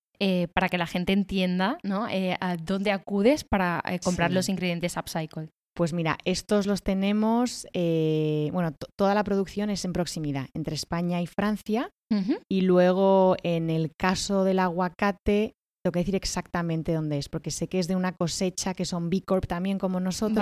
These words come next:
Speaker 1: Vale.
Speaker 2: pero ahora mismo el sitio exacto no
Speaker 1: Bueno, no pasa nada, lo podemos dejar
Speaker 2: lo
Speaker 1: también
Speaker 2: te-,
Speaker 1: en el,
Speaker 2: lo puedo
Speaker 1: en las
Speaker 2: ver,
Speaker 1: notas del
Speaker 2: sí.
Speaker 1: episodio.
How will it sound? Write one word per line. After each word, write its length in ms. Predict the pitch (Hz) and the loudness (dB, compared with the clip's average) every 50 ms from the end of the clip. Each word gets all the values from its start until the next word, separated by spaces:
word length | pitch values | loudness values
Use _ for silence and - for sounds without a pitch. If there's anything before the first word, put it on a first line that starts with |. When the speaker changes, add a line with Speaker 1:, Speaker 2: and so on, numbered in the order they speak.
| 240 311 | 2 2
Speaker 1:
Vale. 140 | 359 - 311 - _ _ _ _ _ - | 0 -2 -4 -8 _ _ _ _ _ -8
Speaker 2:
pero 120 | 170 175 | -6 -4
ahora 60 | 170 | -2
mismo 320 | 175 185 170 190 196 196 190 | 0 0 0 0 0 0 0
el 120 | 175 156 | 0 -2
sitio 300 | - - - 185 - 196 | -4 -4 -6 -4 -4 -4
exacto 480 | 185 - - 185 - _ - 196 214 - _ _ _ - | -4 -4 -8 -10 -12 _ -8 -8 -8 -8 _ _ _ -10
no 80 | 165 165 | -6 -2
Speaker 1:
Bueno, 260 | 208 196 160 151 147 | -2 -2 -2 -2 -4
no 60 | 143 | -4
pasa 180 | 143 139 - - | -6 -6 -6 -8
nada, 160 | 165 165 160 | -8 -8 -10
lo 80 | 165 160 | -10 -10
podemos 360 | - 175 170 160 120 170 165 165 - - | -8 -8 -8 -8 -8 -10 -12 -14 -18 -20
dejar 340 | - - 180 190 - - 175 | -14 -12 -10 -10 -8 -8 -6
Speaker 2:
lo 40 | - | -6
Speaker 1:
también 220 | 175 170 170 165 | -4 -6 -4 -6
Speaker 2:
te-, 40 | 165 160 | -8 -8
Speaker 1:
en 100 | 160 160 | -8 -8
el, 160 | 160 156 180 | -6 -4 -2
Speaker 2:
lo 100 | 170 160 | -2 -2
puedo 220 | 143 - 170 175 | 0 0 2 2
Speaker 1:
en 80 | 165 151 | 2 2
las 120 | 170 165 180 | 0 0 0
Speaker 2:
ver, 40 | |
Speaker 1:
notas 240 | 180 170 165 170 170 | -2 -2 0 -2 -2
del 80 | 165 - | 0 -2
Speaker 2:
sí. 60 | 185 | -2
Speaker 1:
episodio. 460 | 165 151 160 - - 170 165 170 - | -2 -2 -4 -6 -8 -8 -8 -10 -12